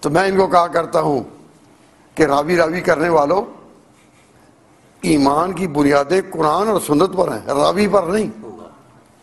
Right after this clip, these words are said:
इस रावी से बचो। क्यों? रावी जब तुगयानी पर आता है, तो बड़ों बड़ों को बहाकर ले जाता है।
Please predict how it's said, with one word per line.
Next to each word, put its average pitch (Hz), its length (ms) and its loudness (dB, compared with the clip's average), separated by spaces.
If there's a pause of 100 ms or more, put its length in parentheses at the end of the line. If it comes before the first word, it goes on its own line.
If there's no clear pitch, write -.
(580)
इस 220 160 0
रावी 196 320 0
से 208 100 4
बचो। 185 340 2 (420)
क्यों? 220 300 2 (320)
रावी 151 320 2
जब 180 220 0
तुगयानी 143 420 0
पर 175 160 2
आता 160 400 0
है, 196 120 -4 (420)
तो 160 100 2
बड़ों 170 300 2
बड़ों 175 180 2
को 175 120 2
बहाकर 151 400 0
ले 156 120 0
जाता 131 240 0
है। - 260 -12